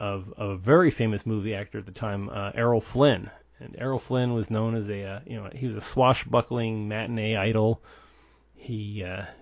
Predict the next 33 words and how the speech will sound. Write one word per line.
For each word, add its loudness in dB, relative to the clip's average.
he's 6
great. 4
I 6
mean, 8
if 2
you've 12
ever 8
seen 6
Adventures 0
of -4
Robin 0
Hood -4
or, -6
or -10
Captain -4
Blood -2
and -6
things -8
like -12
that, -4
he, -6
and 0
they'll, 2
and 6
they'll 10
make 6
references 2
to 0
this. -2
They'll, -12
they'll -12
just -14
change, 2